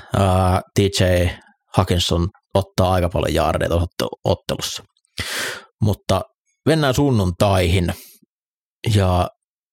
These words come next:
Atlanta isännöi Green Bay Packersia kello kahdeksan ikkunassa. Julle, anna pienet ennakkoasetelmat.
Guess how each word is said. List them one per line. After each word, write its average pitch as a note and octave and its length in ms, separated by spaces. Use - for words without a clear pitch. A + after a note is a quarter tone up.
Atlanta G2 520
isännöi F#2 360
Green G#2 260
Bay E2+ 200
Packersia - 720
kello F2 180
kahdeksan F2+ 400
ikkunassa. - 640
Julle, G#2 360
anna F2+ 160
pienet F2 260
ennakkoasetelmat. - 800